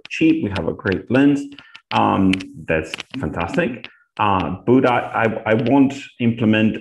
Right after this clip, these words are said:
a single lens on a, an existing system. So we really have to sort of work together to try to integrate it into, uh,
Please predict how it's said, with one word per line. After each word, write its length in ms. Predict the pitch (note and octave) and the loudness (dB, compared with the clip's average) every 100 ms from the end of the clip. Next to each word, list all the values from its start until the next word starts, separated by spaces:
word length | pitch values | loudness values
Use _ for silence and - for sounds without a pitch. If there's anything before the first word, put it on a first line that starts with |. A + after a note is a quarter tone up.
| A2 | -6
a 60 | |
single 340 | - A2 G#2 F#2+ | -2 0 2 2
lens 320 | G2 F#2 F#2+ - | 2 0 -2 -2
on 140 | F#2 | 0
a, 160 | F2 - | 0 0
an 100 | F2+ | -2
existing 460 | F2+ - G2+ F#2+ | 0 -4 -4 -4
system. 320 | F#2+ G#2 - - | -4 -8 -12 -20
So 300 | _ E2+ E2+ | _ -2 0
we 280 | E2+ G#2 A#2 | 0 2 2
really 260 | A2 A#2+ C3 | 4 4 2
have 240 | B2+ A2 - | 0 -6 -4
to 60 | A2 F#2+ - | -4 -4 -6
sort 160 | - F2+ | -6 -2
of 80 | |
work 220 | G#2+ C#3 C#3 | 0 0 -2
together 420 | - A#2 A#2 A2+ | -2 0 2 0
to 140 | A2 | -4
try 240 | G#2 G#2 G2 - | -6 -4 -6 -4
to 260 | G2 F#2 - - - - _ _ _ _ | -2 -2 -4 -18 -20 -20 _ _ _ _
integrate 580 | C#3 C#3 C#3 G2+ A2 B2+ | 2 4 2 2 2 4
it 180 | A#2 G2+ | 2 0
into, 560 | G2+ G2+ - G2 F2+ F2+ | -4 -6 -4 0 0 -2
uh, 480 | G2 F#2 F#2 E2+ E2 | -2 -2 -2 -4 -6